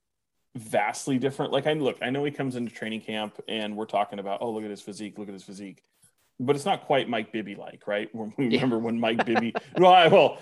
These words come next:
Speaker 1: well, even now, right? I, I was having a conversation. I'm sure he wouldn't mind me saying his name, but I'm not going to just in case he does. Uh, but we were having a conversation about Mike Bibby. And,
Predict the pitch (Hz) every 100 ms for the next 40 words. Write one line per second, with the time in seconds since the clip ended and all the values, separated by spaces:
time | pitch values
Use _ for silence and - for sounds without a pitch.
0 | - 156 139 127 214 185 120 143 123 104
1 | 120 120 139 139 139 160 156 151 131 127
2 | 135 120 - 135 - 117 110 - - 117
3 | 123 - 214 190 185 165 131 135 139 135
4 | 131 - 127 120 117 107 117 117 110 101
5 | 107 120 120 107 113 110 - 107 107 -
6 | 107 117 110 - - - 107 87 107 110
7 | 131 - _ _ _ - 113 110 104 98
8 | 127 139 139 135 131 117 120 113 107 104
9 | 104 104 98 98 92 _ _ _ _ _
10 | _ _ - 113 107 107 104